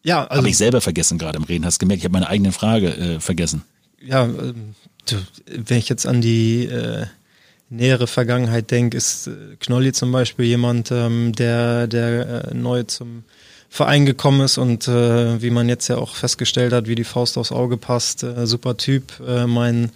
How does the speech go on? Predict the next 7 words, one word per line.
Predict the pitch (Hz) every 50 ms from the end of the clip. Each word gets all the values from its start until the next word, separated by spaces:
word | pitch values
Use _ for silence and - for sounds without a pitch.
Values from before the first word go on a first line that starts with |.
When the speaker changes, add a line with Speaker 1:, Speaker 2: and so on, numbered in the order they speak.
| - - - - - - _
Speaker 1:
Sitznachbar | - - 117 151 160 - - 156 147 139 - - 151 143 139 123
in | 131 135
der | 135 127
Kabine | - - 131 120 117 127 156 165 170 170 170 160
und, | 131 131 127 131 127 -
ähm, | 131 127 127 127 127 127 123 123 123 117 - - _ -
ja, | - 131 127 117 107